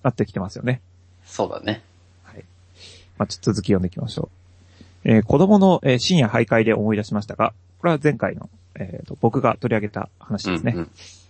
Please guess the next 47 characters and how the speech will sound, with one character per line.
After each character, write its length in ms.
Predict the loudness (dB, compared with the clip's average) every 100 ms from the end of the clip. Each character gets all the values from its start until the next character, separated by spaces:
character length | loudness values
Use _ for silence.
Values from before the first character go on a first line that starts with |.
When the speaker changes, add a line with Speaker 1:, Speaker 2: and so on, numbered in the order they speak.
| -4
Speaker 1:
え 280 | 2 4 4
ー、 20 |
夜 160 | 4 6
回 180 | 6
り 100 | 4 2
先 160 | 0
生 140 | 2 2
の 80 |
愛 100 | 2
称 120 | 2 0
で 80 |
知 100 | -2
ら 100 | -4
れ 80 | -2
る、 180 | -2 -4 _ -6
え 140 | -4
ー、 40 | -2
水 280 | -4 -4 0
谷 280 | 2 2
治 340 | 0 0 0 2
先 220 | 0 0
生 200 | 2 0
と 120 | 2
い 80 | 0
う 160 | 0 -4
方 260 | -2 0
が 80 | 0
ふ 100 | 0
と 120 | 0
頭 260 | 2 0 -4
に 60 |
浮 40 | -4
か 120 | -2
び 100 | -2
ま 140 | -4
し 40 | -8
た。 120 | -8
お 80 | -4
三 160 | -4 -2
方 160 | -4
は 140 | -4 -2
ご 80 |
存 140 | -2 -4
知 100 | -6
で 60 |
す 60 | -12
か？ 160 | -10